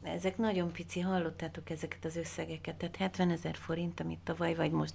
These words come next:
ilyen százötven, százhatvanezer forint körüli összeg, az, az pontosan tudjuk mindannyian, hogy, hogy mire elég. De, de azt hiszem, hogy itt is bebizonyosodott, hogy nem a pénzösszegről van szó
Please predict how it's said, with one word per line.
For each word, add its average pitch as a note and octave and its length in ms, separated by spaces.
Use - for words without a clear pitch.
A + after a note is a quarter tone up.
ilyen D#3+ 200
százötven, E3 580
százhatvanezer F3 1120
forint E3 360
körüli E3 400
összeg, E3+ 360
az, E3 140
az E3 160
pontosan E3+ 460
tudjuk D#3 340
mindannyian, D#3 520
hogy, D#3+ 260
hogy D3+ 240
mire D3+ 340
elég. - 260
De, D#3 480
de E3 340
azt G3 160
hiszem, G#3+ 240
hogy F3+ 160
itt - 180
is F3+ 140
bebizonyosodott, E3 840
hogy E3 100
nem F#3 200
a E3+ 120
pénzösszegről - 840
van - 80
szó E2+ 140